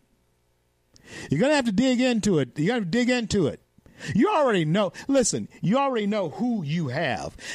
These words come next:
And I'm actually speaking now to those of you who may have been never Trumpers. You may be listening to Mitt Romney, and that is a mistake. <laughs> Uh,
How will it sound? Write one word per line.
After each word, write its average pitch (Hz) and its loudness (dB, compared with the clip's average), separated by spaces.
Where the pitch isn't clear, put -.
And 165 0
I'm 277 -2
actually 196 0
speaking 190 -2
now 165 0
to 151 0
those 214 2
of 170 -2
you 156 0
who 180 0
may 151 0
have 180 -4
been 151 -2
never 156 -4
Trumpers. 117 -6
You 196 -2
may 226 -2
be 175 -2
listening 156 -2
to 131 0
Mitt 156 0
Romney, 135 0
and 107 0
that 202 -2
is 123 -2
a 104 -2
mistake. 95 -4
<laughs> - -8
Uh, 233 -4